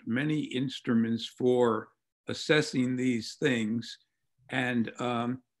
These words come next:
I'm going to move up to one more slide. Um, there are two types of identification information. One is status information,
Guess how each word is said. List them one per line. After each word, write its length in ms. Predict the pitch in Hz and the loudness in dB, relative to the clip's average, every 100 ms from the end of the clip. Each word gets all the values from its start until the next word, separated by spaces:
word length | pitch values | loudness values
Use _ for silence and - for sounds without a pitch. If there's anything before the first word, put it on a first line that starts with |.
| _ _ _ | _ _ _
I'm 160 | 127 127 | -6 -2
going 280 | 131 139 127 | 0 2 0
to 60 | |
move 280 | 127 127 127 | 0 -2 0
up 200 | 127 123 | 0 -2
to 80 | - | -6
one 280 | 139 135 156 | -4 -4 -2
more 240 | 147 135 | 0 0
slide. 720 | 120 - 127 110 104 101 113 - _ _ _ _ _ | -2 -2 -2 -2 0 -2 -4 -8 _ _ _ _ _
Um, 440 | - 120 113 110 113 _ _ _ _ _ _ - | -6 -4 -2 -4 -8 _ _ _ _ _ _ -14
there 280 | 123 127 123 | -2 2 4
are 100 | 120 | 2
two 280 | 110 - 180 - | 0 -4 -6 -6
types 380 | - 151 143 - | 0 0 0 -2
of 120 | 135 117 | -2 0
identification 1120 | 117 110 123 113 117 - 135 120 - 113 107 | 0 0 0 0 -4 -2 0 0 -2 -6 -4
information. 960 | 117 113 117 117 123 120 - 98 98 - _ _ _ _ | -4 -4 -2 0 0 -2 -4 -6 -6 -12 _ _ _ _
One 320 | - 127 160 | -6 -2 0
is 240 | 170 127 - | 0 -2 -4
status 580 | - 139 143 131 113 - | -6 2 2 2 -2 -2
information, 960 | 113 98 104 101 101 90 110 113 135 | -4 -4 -4 -2 -2 -4 -6 -4 -6